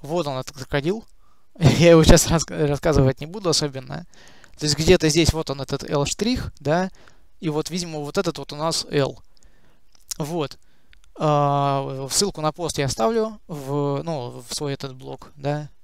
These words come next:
ВКонтакте. Вот, в принципе, на этом всё. Получился такой достаточно объёмный выпуск.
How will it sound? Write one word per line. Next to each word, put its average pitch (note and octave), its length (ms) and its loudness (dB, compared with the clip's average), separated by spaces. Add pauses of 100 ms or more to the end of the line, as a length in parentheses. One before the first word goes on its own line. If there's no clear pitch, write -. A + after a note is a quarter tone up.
ВКонтакте. C#3+ 540 -8 (600)
Вот, D3+ 240 -2
в - 80 -16
принципе, F3 460 -4
на C#3+ 140 0
этом C3 220 -6
всё. C#3+ 420 -6 (280)
Получился C#3+ 360 -6
такой D3 180 -4
достаточно C#3 580 -4
объёмный C#3 480 -6
выпуск. - 380 -12